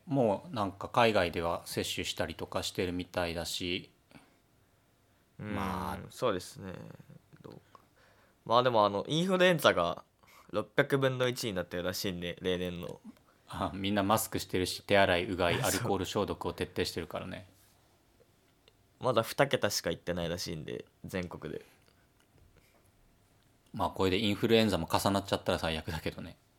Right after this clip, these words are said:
Speaker 2: そうそう。まあ、さい-、なんか最初重なったら大変だみたいな感じになってたんですけど。
Speaker 1: うんうん。
Speaker 2: まあ、で、その対策をちゃんとしたら、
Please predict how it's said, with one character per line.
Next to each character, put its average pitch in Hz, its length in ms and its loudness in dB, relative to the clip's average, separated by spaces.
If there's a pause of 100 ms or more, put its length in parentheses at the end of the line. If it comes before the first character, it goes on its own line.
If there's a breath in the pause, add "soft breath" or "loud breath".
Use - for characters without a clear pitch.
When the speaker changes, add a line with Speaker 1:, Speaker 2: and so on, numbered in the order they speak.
(320)
Speaker 2:
そ 160 260 8
う 151 40 10
そ 139 240 4
う。 120 60 0 (760 loud breath)
ま 113 140 4
あ、 113 60 4
さ 135 180 4
い-、 - 100 2
な 139 100 4
ん - 40 0
か - 80 -2
最 170 200 8
初 185 140 2
重 175 200 10 (240)
な 151 100 8
っ - 120 -2
た 143 120 8
ら 104 260 6 (140)
大 113 160 4
変 113 180 2
だ 110 180 10
み 95 120 -2
た 90 100 0
い 87 40 -2
な 85 180 -4 (500 loud breath)
感 107 160 2
じ 101 80 0
に 98 60 -2
な 101 100 2
っ 101 40 -6
て 90 100 -6
た 85 120 -2
ん 85 40 -6
で 87 80 -6
す - 120 -14
け 82 100 -4
ど。 73 200 -4 (480)
Speaker 1:
う - 20 -10
ん 110 40 -2
う 98 40 0
ん。 87 540 -6
Speaker 2:
ま 113 460 8
あ、 - 20 -20 (240)
で、 - 180 -4 (460)
そ 104 140 -12
の 92 80 -10
対 120 180 2
策 120 300 -2
を 110 120 2
ち - 80 -6
ゃ 110 60 -2
ん 101 60 -6
と 104 140 -12
し - 100 -12
た 101 100 -4
ら、 82 220 -2